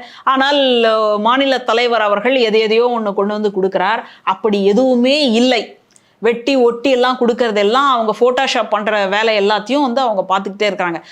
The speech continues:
ஆனா, உண்மையிலேயே அப்படி ஒண்ணு இல்லை என்பதுதான் வரலாறு நமக்கு தரக்கூடிய செய்தி. தந்தை பெரியார் இந்த மாதிரி ஒரு மோசமான ஒரு சூழலை ஒரு நாளும் அனுமதிக்க மாட்டார். அவர் எழுதும் போதே என்ன எழுதுறாரு?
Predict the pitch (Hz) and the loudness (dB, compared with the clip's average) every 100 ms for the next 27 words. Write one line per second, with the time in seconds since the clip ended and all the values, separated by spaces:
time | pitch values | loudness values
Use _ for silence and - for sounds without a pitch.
0 | - - 208 233 202 240 311 302 262 233 | -18 -6 -2 -2 -2 -2 0 0 0 0
1 | 269 233 214 202 196 196 185 175 220 254 | 0 -2 0 0 0 -4 -6 -4 -2 0
2 | 262 240 196 208 185 170 185 220 240 - | 0 0 -2 0 -2 0 0 0 -2 -8
3 | _ _ _ 185 220 294 302 240 233 254 | _ _ _ -2 0 2 2 2 0 -2
4 | 208 196 185 190 214 247 247 208 208 247 | -4 -6 -6 -4 -2 -4 -6 -6 -2 -2
5 | - 220 202 185 - _ _ _ - - | 0 0 0 -4 -12 _ _ _ -16 -16
6 | - - 226 233 202 208 247 294 285 277 | -12 -4 0 2 0 2 0 2 2 0
7 | 208 214 208 208 226 247 208 185 196 247 | 0 -2 -2 0 0 0 0 0 0 -2
8 | 262 262 233 247 226 233 220 220 214 208 | -2 -4 0 0 2 0 -2 -2 0 0
9 | 202 196 226 233 240 262 202 190 208 185 | 2 0 2 0 2 0 -2 -4 -4 -6
10 | 180 175 165 165 - - - 185 196 190 | -4 -6 -2 -4 -4 -20 -4 0 2 2
11 | 233 302 285 240 247 240 214 220 190 185 | 2 2 2 2 2 0 -2 0 0 0
12 | 165 156 | 0 -4